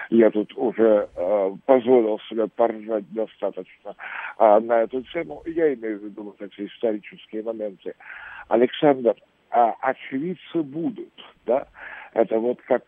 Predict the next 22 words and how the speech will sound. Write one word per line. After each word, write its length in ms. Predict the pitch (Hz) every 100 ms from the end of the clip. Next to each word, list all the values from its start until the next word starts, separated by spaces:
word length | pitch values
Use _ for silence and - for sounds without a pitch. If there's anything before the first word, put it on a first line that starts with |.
| -
э, 320 | 127 127 120
в 260 | - - -
том 380 | 135 120 92 -
пошлом 580 | 147 143 - 117 113 113
анекдоте 680 | 120 131 131 127 113 - 107 -
про 260 | 107 101 - - - -
древнего 680 | 202 123 131 113 110 107 107 -
старика, 560 | 117 117 113 - 170 156 - - -
а, 200 | - 104
который 440 | - 123 120 120 117
пришёл 540 | - 131 - 165 160 -
и 80 | 262
постоянно 720 | 131 - 120 123 135 127 127
засыпал 640 | 123 - 127 - 117 92 _
перед 360 | 95 92 95 95
детьми 420 | - - 160 170 _ - - _
в 60 | -
тот 220 | - -
момент, 280 | 113 147 123
когда 260 | 117 101
учительница 800 | 98 95 - - 131 110 107 - 104 -
торжественно 880 | 104 - - 147 160 _ 135 139